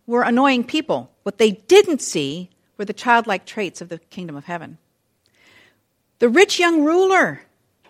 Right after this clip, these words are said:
he looked like a big win for the kingdom, right? Pinnacle of Jewish accomplishments. What the disciples didn't see was a man who thought more highly of himself and his wealth and his accomplishments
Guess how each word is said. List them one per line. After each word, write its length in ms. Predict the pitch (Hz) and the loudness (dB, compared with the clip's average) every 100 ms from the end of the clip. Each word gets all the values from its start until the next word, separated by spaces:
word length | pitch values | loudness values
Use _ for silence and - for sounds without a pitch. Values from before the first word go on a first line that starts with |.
| _ _ - | _ _ 2
he 160 | 392 | 4
looked 220 | 392 392 | 4 2
like 180 | 302 285 | 0 0
a 60 | 208 | 2
big 200 | 339 330 | 2 2
win 220 | 277 359 | 2 -2
for 140 | 359 233 | -2 -6
the 60 | |
kingdom, 540 | - 302 359 233 127 - _ 196 | -2 -4 -2 -4 -6 -14 _ -2
right? 320 | 202 302 - _ _ _ _ | 0 0 -4 _ _ _ _
Pinnacle 600 | - 302 311 302 311 254 | -2 0 2 -2 -4 -4
of 200 | 143 - _ _ | -6 -10 _ _
Jewish 520 | - 202 226 220 - - _ _ - | -8 -2 0 0 -4 -18 _ _ -18
accomplishments. 760 | - 208 208 - 156 139 - - _ _ _ _ _ _ _ _ _ _ _ _ _ _ _ - - _ | -6 -4 -4 -10 -12 -12 -16 -20 _ _ _ _ _ _ _ _ _ _ _ _ _ _ _ -20 -20 _
What 260 | 175 - _ _ | -6 -6 _ _
the 60 | 202 | -18
disciples 520 | - - 180 147 127 | -12 -4 -4 -4 -16
didn't 340 | - 214 330 | -10 -8 -8
see 420 | - 135 131 185 - _ _ _ _ _ _ _ _ | -14 -16 -16 -18 -20 _ _ _ _ _ _ _ _
was 140 | 180 165 | -12 -8
a 40 | |
man 220 | 175 190 | -4 -4
who 100 | 185 | -4
thought 220 | 175 175 | -4 -4
more 140 | 170 165 | -4 -6
highly 300 | 175 165 156 | -6 -4 -6
of 80 | 135 | -8
himself 440 | 131 - 196 160 | -12 -4 -4 -4
and 100 | 127 | -14
his 160 | 131 147 | -16 -10
wealth 320 | 240 175 139 | -10 -10 -12
and 80 | 135 | -18
his 120 | 127 | -20
accomplishments 640 | - 196 247 - 127 - | -12 -12 -12 -18 -20 -20